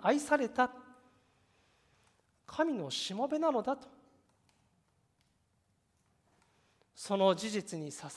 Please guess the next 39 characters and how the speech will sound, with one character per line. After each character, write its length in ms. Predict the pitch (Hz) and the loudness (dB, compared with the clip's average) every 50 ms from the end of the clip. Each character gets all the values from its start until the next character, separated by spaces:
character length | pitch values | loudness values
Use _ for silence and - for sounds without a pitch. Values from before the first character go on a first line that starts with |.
| - | -2
え 120 | 247 254 262 | 0 2 4
ら 100 | 262 254 | 4 4
れ、 140 | 214 175 - - - - - - - _ _ _ _ _ _ _ _ _ _ _ _ _ _ _ _ _ _ _ _ _ _ - | 4 2 -2 -6 -12 -20 -20 -20 -20 _ _ _ _ _ _ _ _ _ _ _ _ _ _ _ _ _ _ _ _ _ _ -18
そ 220 | - - - 208 | -10 -4 0 2
の 240 | 208 196 208 202 185 | 4 4 4 2 2
事 160 | 165 196 262 | -2 -4 -4
実 320 | 262 285 240 - - 196 | -2 -4 -4 -4 -6 -8
に 120 | 170 165 156 | -8 -8 -10
励 360 | - - - 190 202 262 294 | -12 -8 -6 -4 -2 0 0
ま 80 | 320 320 | -2 -2
さ 160 | - 349 349 | 0 0 0
れ 100 | 311 233 | 0 -2
て 200 | - 196 165 - | -2 -4 -4 -4
作 240 | - - - - 262 | -6 -10 -8 -6 -4
ら 80 | 269 254 | -2 -2
れ 80 | 233 | -4
た 220 | 226 - 165 147 131 | -4 -4 -4 -6 -6
生 240 | - - 190 220 | -6 -6 -6 -4
活 320 | 220 247 233 233 - 220 214 | -2 -4 -4 -4 -4 -2 0
を、 180 | 208 196 196 - - - - - _ _ _ _ _ _ _ _ _ _ _ _ _ _ _ _ _ _ _ _ _ _ _ _ _ 185 - | 0 0 -2 -4 -10 -20 -20 -20 _ _ _ _ _ _ _ _ _ _ _ _ _ _ _ _ _ _ _ _ _ _ _ _ _ -20 -14
こ 120 | - 202 | -12 -6
こ 100 | 190 262 285 | -4 -2 0
で 80 | 302 | 2
は 160 | 269 214 175 - | 4 2 2 2
こ 200 | - - 165 156 | -2 -6 -6 -4
の 120 | 170 202 | -4 -4
よ 120 | 254 302 | -4 -4
う 40 | 302 | -6
に 140 | 247 175 147 | -6 -6 -6
言 160 | 143 151 156 | -6 -6 -6
う 20 | 143 | -6
の 100 | 135 139 | -8 -12
で 100 | - - | -16 -20
す。 280 | - - - - - _ _ _ _ _ _ _ _ _ _ _ _ _ _ _ _ _ _ _ _ | -20 -20 -20 -20 -20 _ _ _ _ _ _ _ _ _ _ _ _ _ _ _ _ _ _ _ _
「彼 240 | - - 185 165 151 | -8 -4 -2 -2 -2
は 220 | 135 135 135 - - - | -2 -2 -4 -4 -6 -6
争 320 | 156 156 175 175 - - | -4 -4 -4 -4 -4 -4
わ 80 | 254 254 | -4 -4
ず、 160 | 226 196 170 | -6 -8 -12